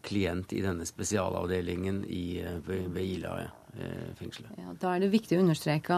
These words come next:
Speaker 2: at, eh, den vurderingen som er gjort, går jo på tilregnelighet eller utilregnelighet i juridisk forstand.
Speaker 1: Mhm.
Speaker 2: Sånn at, eh, når en pasient, eh, kommer til behandling hos oss,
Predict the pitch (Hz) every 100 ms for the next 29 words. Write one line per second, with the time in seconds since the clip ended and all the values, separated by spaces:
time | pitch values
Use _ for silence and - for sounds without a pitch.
0 | 175 170 - 185 185 180 - - - 170
1 | 175 180 185 180 147 151 156 - - 185
2 | 190 262 294 - - - - - - -
3 | 190 156 156 - 165 170 190 190 175 151
4 | 139 143 143 156 185 185 165 165 165 -
5 | 156 - 165 165 151 139 139 147 147 -
6 | 170 151 165 151 139 143 156 - - 160
7 | - 107 190 - 82 113 135 - - -
8 | 170 165 165 - - 180 175 175 170 170
9 | 170 170 175 165 185 - 175 165 165 -
10 | - 175 170 175 202 214 - 196 156 160
11 | 170 175 180 165 165 190 202 269 - -